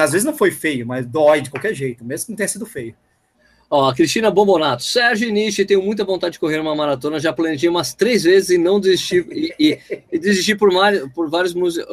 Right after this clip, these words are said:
Speaker 2: e desisti por vários motivos. Mas é um sonho que tenho, quero muito realizar." Faça isso, Cris, vai ser tão legal, você vai
Speaker 1: Ah,
Speaker 2: adorar.
Speaker 1: então, é, planeja bem, acho que primeira
Speaker 2: É
Speaker 1: maratona
Speaker 2: um
Speaker 1: tem que
Speaker 2: sonho,
Speaker 1: planejar
Speaker 2: é um,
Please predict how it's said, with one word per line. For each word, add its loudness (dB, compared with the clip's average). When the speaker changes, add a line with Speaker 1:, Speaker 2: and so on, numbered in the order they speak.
Speaker 2:
e -4
desisti -6
por -2
vários -2
motivos. -4
Mas 0
é 4
um 2
sonho 0
que -4
tenho, 2
quero 0
muito 2
realizar." 0
Faça 0
isso, 2
Cris, -2
vai -4
ser -8
tão -12
legal, -8
você -18
vai -4
Speaker 1:
Ah, -6
Speaker 2:
adorar. -4
Speaker 1:
então, -14
é, -6
planeja -8
bem, -2
acho -10
que -10
primeira -4
Speaker 2:
É -4
Speaker 1:
maratona -2
Speaker 2:
um 2
Speaker 1:
tem 0
que -2
Speaker 2:
sonho, 4
Speaker 1:
planejar 0
Speaker 2:
é 2
um, -4